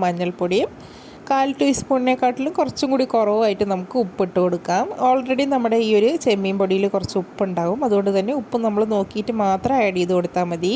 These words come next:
ഈ ഒരു മസാലയ്ക്ക് ആവശ്യമുള്ള ഉപ്പ് മാത്രം ഇന്നാണ് ഇട്ട് കൊടുക്കുന്നത്. ഇനി just ചെറുതായിട്ടൊന്ന് ആ ഒരു മസാലയും കൂടി ഒന്നിട്ട് മൂത്തൊന്ന് വരുന്ന സമയത്ത് നമ്മൾ already ഫ്രൈ ചെയ്ത് വെച്ചിരിക്കുന്ന നമ്മുടെ ആ ഒരു ഉണക്ക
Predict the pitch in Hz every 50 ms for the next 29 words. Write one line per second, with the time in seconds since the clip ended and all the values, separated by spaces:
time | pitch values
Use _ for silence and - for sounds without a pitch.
0 | 349 427 - - - - - - - - - - 254 254 247 240 240 285 381 392
1 | 269 226 214 208 208 - - 220 214 208 208 208 - 254 240 220 202 202 196 -
2 | - 233 208 196 214 240 226 - 202 190 196 190 190 190 190 196 196 190 196 190
3 | 190 196 233 302 277 - - 185 180 170 - 170 175 180 165 185 202 254 466 571
4 | - - - - - - - - - - - - _ _ _ _ _ _ _ _
5 | _ _ _ _ _ - - - - - 277 277 294 254 262 247 240 - - -
6 | - 330 508 523 415 - - 226 220 220 208 208 220 277 254 220 190 196 214 196
7 | 196 196 214 240 240 214 208 208 208 208 208 202 214 302 466 - - - - 247
8 | 214 208 - 220 196 190 185 190 190 190 190 196 190 190 190 190 185 - - 196
9 | 190 185 180 180 180 180 - 196 190 185 190 185 180 175 175 175 180 - - 196
10 | 175 175 175 170 170 - - 214 294 494 - - - - - - - - 247 220
11 | 214 214 208 202 196 190 185 185 196 190 208 269 311 - - 233 196 180 180 190
12 | 185 180 175 185 180 175 - - 180 180 - 185 180 185 185 185 180 180 175 180
13 | 180 180 175 175 175 170 185 254 381 - - - - - - - - - - -
14 | - - - - - 208 214 208 - -